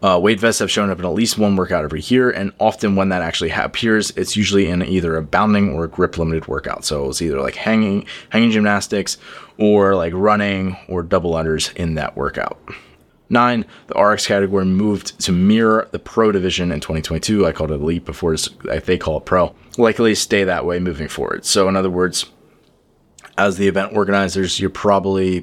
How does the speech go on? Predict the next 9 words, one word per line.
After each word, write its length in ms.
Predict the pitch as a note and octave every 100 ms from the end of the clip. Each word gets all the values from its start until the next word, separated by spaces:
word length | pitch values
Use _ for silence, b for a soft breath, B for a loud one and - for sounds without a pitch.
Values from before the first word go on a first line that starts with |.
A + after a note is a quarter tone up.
| - -
going 220 | F#2 F2
to 160 | -
write 280 | E2+ E2+ F2
the 60 | F2
workouts 500 | E2 E2+ A2+ A2+ - -
where 300 | F2 E2+ - B B -
even 300 | G2 F#2+ F#2
the 60 |
bottom 600 | D#2 - D#2 F2 F2 E2